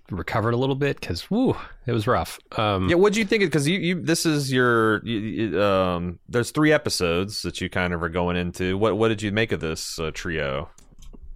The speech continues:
Speaker 1: Um, I really enjoyed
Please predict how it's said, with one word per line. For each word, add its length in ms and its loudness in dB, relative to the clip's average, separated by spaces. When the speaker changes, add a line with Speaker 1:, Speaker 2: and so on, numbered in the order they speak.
Speaker 1:
Um, 320 2
I 380 2
really 1080 2
enjoyed 920 2